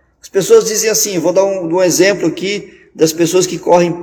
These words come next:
paralelamente a, a, ao caminho que Jesus colocou pra gente correr. Elas dizem assim, "Não, não, não, eu, eu, eu, eu tenho Deus, eu tenho,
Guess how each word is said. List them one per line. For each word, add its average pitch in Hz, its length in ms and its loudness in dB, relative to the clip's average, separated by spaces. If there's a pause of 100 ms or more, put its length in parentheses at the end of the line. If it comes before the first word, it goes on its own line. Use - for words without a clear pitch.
paralelamente 170 1040 2
a, 160 80 -2
a, - 680 -4
ao 139 120 2
caminho 160 420 -2
que 151 100 -12
Jesus 147 400 0
colocou 143 420 -4
pra 139 120 -4
gente 135 180 -8
correr. 113 500 -8 (580)
Elas 156 220 4
dizem 165 220 0
assim, 226 80 -8
"Não, 240 140 0
não, 240 140 0
não, 233 200 2
eu, 151 180 2
eu, 151 400 -6
eu, 156 320 -8
eu 143 300 -10
tenho 190 320 -2
Deus, 120 380 2
eu - 100 -12
tenho, 147 500 -6